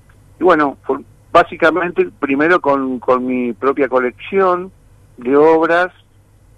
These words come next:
y después, bueno, fuimos sumando a los artistas, y bueno, llegamos ahora a una instancia de, de un espacio importante, con muestras ahí en el subsuelo inclusive, y,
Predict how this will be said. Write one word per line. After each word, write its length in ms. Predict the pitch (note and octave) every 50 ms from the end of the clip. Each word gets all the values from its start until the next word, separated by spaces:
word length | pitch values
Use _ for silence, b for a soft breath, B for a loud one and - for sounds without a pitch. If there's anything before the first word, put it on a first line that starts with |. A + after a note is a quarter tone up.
| - -
y 200 | C3 B2+ B2+ B2+
después, 360 | B2 A#2+ A2 - C#3+ D#3+ F#3
bueno, 240 | E3 E3+ F3+ D#3+ C#3
fuimos 260 | - D3 C#3+ D3 C#3+ - -
sumando 340 | D3 C3+ C#3+ D3 D3 C#3+
a 40 | C#3
los 180 | C3+ C3+ B2 -
artistas, 600 | B2 A#2+ A#2 A2 - E3 G#3 - - A3+ G3 D3+ -
y 80 | - A#2+
bueno, 380 | C#3+ F#3 F3+ C3 A2+ A2+ A2+ G#2 - _ _ -
llegamos 380 | - A2 A#2 B2 B2 B2+ B2 -
ahora 520 | A2+ A2+ A#2+ B2+ C3+ C3 B2+ A#2+ A2 G2+ - _ _ _ _ _ - _ _ _ _ _ _ _
a 100 | - A2
una 100 | B2 C3
instancia 680 | A#2+ - - - C#3 C#3 C#3 C#3+ C#3+ - - C3+ A#2+ A2+
de, 280 | A2 A2 G#2+ G#2+ G2+
de 120 | G2 G#2 G#2+
un 140 | A2+ A#2
espacio 640 | A2 - - A#2 A2 - - A2+ A2+ A2 G#2+ G#2 A2+
importante, 1040 | A2+ A2+ G2+ - A2+ A2 A2 - - E3 E3 E3 D#3+ D3+ - - D#3 D#3 D#3 D#3 D3+ _ _ _ _ _ _ _ -
con 180 | A2+ A2 A2+
muestras 320 | B2 C3+ C3 - - B2 A2+ -
ahí 200 | - A2+ A#2+ B2+
en 100 | B2 A#2+
el 80 | A#2 G#2+
subsuelo 580 | - A#2 G#2+ G#2+ - - D#3+ E3 D#3+ D3+ C#3+
inclusive, 800 | C#3 B2 A#2+ A#2+ B2+ C3 - - - C3+ C3+ C#3 C#3+ D3 D#3+ E3+ E3+ _ _ _ _ _ _ - _ - - - - -
y, 1000 | - A#2+ A#2+ A#2+ A#2 A2+ A2+ A2+ A2 A2 G#2+ G#2+ G#2 G#2 G#2 G2+ G2 G2 G2 -